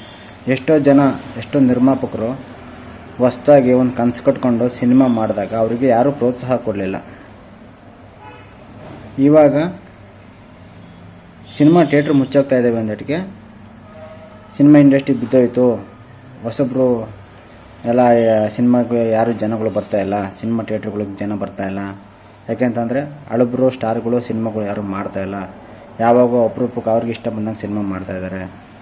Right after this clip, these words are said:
ಅಂತ. ನೀವು ಸಿನಿಮಾ ಥಿಯೇಟ್ರ್ ಮುಚ್ಚೋಗೋದ್ರ ಬಗ್ಗೆ ಇಷ್ಟೊಂದೆಲ್ಲ ನೀವು ಕನಿಕರ ತೋರಿಸ್ತಾ ಇದ್ದೀರಾ, ಮಾತಾಡ್ತಾ ಇದ್ದೀರಾ ಅಂತ ಅಂದಮೇಲೆ, ಇದಕ್ಕೂ ಮುಂಚೆ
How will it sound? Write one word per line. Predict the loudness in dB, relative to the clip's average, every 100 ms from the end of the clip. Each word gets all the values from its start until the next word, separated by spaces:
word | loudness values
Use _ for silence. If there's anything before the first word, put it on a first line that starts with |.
| -20 -20 -20 -16
ಅಂತ. | -14 -12 -14 -18 -20 -20 -20 -20 -14 -8
ನೀವು | -4 -2 -2 -2 -4 -12 -20 -20 -20 -20 -20 -4
ಸಿನಿಮಾ | 0 4 4 2
ಥಿಯೇಟ್ರ್ | 0 -2 0
ಮುಚ್ಚೋಗೋದ್ರ | -2 -2 0 0 2 0 -2
ಬಗ್ಗೆ | -2 -4 -4 -6
ಇಷ್ಟೊಂದೆಲ್ಲ | -8 -6 -2 2 2 0 -2
ನೀವು | -2 -6
ಕನಿಕರ | -8 -10 -6 -8
ತೋರಿಸ್ತಾ | -6 -8 -8 -8
ಇದ್ದೀರಾ, | -8 -8 -8
ಮಾತಾಡ್ತಾ | -8 -8 -10 -10 -10
ಇದ್ದೀರಾ | -8 -8
ಅಂತ | -8 -10
ಅಂದಮೇಲೆ, | -10 -8 -6 -6 -8 -10 -20 -20 -20 -20 _ _ -20 -20 _ _ _
ಇದಕ್ಕೂ | -6 -4 -2
ಮುಂಚೆ | 0 2 0 -2